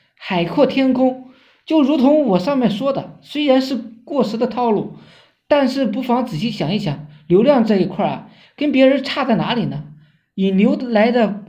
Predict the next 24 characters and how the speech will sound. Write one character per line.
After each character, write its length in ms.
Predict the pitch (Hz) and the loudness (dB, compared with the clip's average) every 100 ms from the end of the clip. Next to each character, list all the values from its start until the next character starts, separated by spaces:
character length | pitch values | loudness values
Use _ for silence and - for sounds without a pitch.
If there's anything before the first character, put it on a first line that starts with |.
| - | -16
是 140 | - | -10
不 100 | 269 | -6
是 160 | 262 240 | -2 -2
需 220 | - 262 | 0 0
要 240 | 262 190 | 0 0
顾 260 | 151 - 233 | -2 -6 -10
客？ 400 | - 277 - - _ _ _ _ | -8 -10 -10 -20 _ _ _ _
从 160 | - 285 | -6 -2
哪 160 | 240 | 0
里 100 | 269 | 0
吸 200 | 233 262 | -2 -2
引 100 | 233 | -2
顾 160 | 202 247 | -2 -4
客？ 300 | - 254 - _ _ _ _ _ | -4 -6 -10 _ _ _ _ _
做 140 | - 294 | -4 0
买 220 | 220 156 | 2 0
卖 200 | 220 202 | 0 -2
不 140 | 208 | -2
是 100 | 247 | -6
看 300 | 262 - 285 | -6 -2 0
你 60 | 190 | 2
有 160 | 160 147 | 0 -2
什 160 | 147 | -4
么， 240 | 202 226 | -4 -4